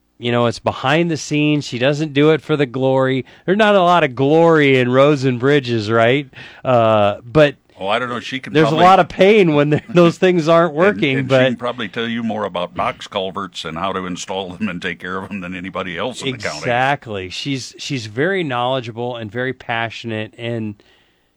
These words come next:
Speaker 1: you know, that, that's something that, that you love to see in an elected official, is somebody that's passionate about the work that they do.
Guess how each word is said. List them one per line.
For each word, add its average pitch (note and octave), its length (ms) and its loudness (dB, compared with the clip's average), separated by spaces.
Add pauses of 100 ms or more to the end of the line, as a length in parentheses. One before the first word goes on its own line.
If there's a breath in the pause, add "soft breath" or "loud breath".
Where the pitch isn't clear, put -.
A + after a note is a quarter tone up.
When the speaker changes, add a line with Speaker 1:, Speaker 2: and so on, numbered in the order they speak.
(100)
Speaker 1:
you C3+ 120 -2
know, C#3 240 2
that, C#3 420 -6
that's C#3 200 -4
something D#3 520 -4
that, A#2+ 340 -6
that B2 100 -6
you A#2+ 160 -6
love B2 300 -4
to A#2+ 80 -10
see A#2 280 -8
in A#2 80 -8
an A2 80 -10
elected G#2+ 440 -10
official, A2 440 -10
is G#2 80 -10
somebody C3 320 -4
that's G#2+ 200 -10
passionate A2+ 600 -10
about A2 260 -8
the A2 80 -12
work A2 260 -10
that G#2+ 180 -10
they G2+ 160 -10
do. A#2 420 -4